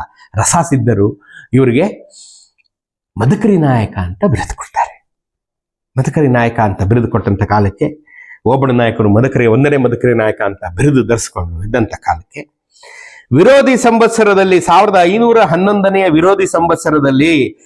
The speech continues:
ಈ ಸಾವಿರದ ಐನೂರ ಶಕವರ್ಷ ಸಾವಿರದ ಐನೂರ ಹನ್ನೊಂದನೇ ವಿರೋಧಿ ಸಂವತ್ಸರದ ಅಷ್ಟೊತ್ತಾಗ್ಲೇನೆ, ಅಂದ್ರೆ ಅದು, ಅದಕ್ಕೆ ಎಪ್ಪತ್ತು ವರ್ಷ ಸೇರಿಸ್ಕೊಂಡ್ರೆ ಸಾವಿರದ ಐನೂರ ಎಂಬತ್ತಾಗೋಗಿರುತ್ತೆ. ಅಲ್ಲಿಗೆ ವಿಜಯನಗರದ ಸಂಸ್ಥಾನದ ಪತನವೇ ಆಗೋಗಿರುತ್ತೆ ಈ ಕಾಲಕ್ಕೆ.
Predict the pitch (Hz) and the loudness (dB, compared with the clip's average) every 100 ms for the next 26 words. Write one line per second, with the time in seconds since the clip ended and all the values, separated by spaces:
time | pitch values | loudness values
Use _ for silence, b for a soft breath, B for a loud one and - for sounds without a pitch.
0 | b b 160 - 151 196 202 175 196 208 | b b 0 2 2 2 2 2 4 4
1 | 190 180 165 - 165 208 202 196 208 185 | 4 2 2 -2 -4 0 0 -2 -4 0
2 | 170 170 160 180 196 175 160 175 170 165 | 2 2 0 2 2 2 0 0 2 2
3 | 156 139 175 165 - 156 151 151 143 123 | 2 2 2 0 -4 -2 -2 -4 -4 -4
4 | - _ 139 - - 131 170 156 123 143 | -6 _ -10 -6 -4 0 0 0 0 -2
5 | 165 - b b 151 190 180 180 170 151 | -4 -8 b b -2 0 2 2 2 0
6 | 156 147 - 170 175 - 160 180 190 185 | 0 -4 -4 -4 -4 -6 -6 -4 -4 -4
7 | 170 139 107 127 143 _ _ - 156 151 | -4 -2 -2 -4 -4 _ _ -2 0 2
8 | 147 175 180 143 139 160 160 147 139 120 | 2 2 2 2 0 -2 -2 -2 0 0
9 | 110 - 117 143 - B B B 135 147 | 0 -4 -6 -6 -8 B B B 2 2
10 | 139 127 127 165 156 143 120 110 139 139 | 2 2 2 0 0 0 -2 0 0 0
11 | - 135 131 127 185 - _ - - 127 | 0 0 0 0 -2 -4 _ -8 -4 0
12 | 147 151 135 117 110 98 95 104 104 117 | 2 2 0 -2 -2 -4 -6 -6 -6 -6
13 | 117 - | -8 -10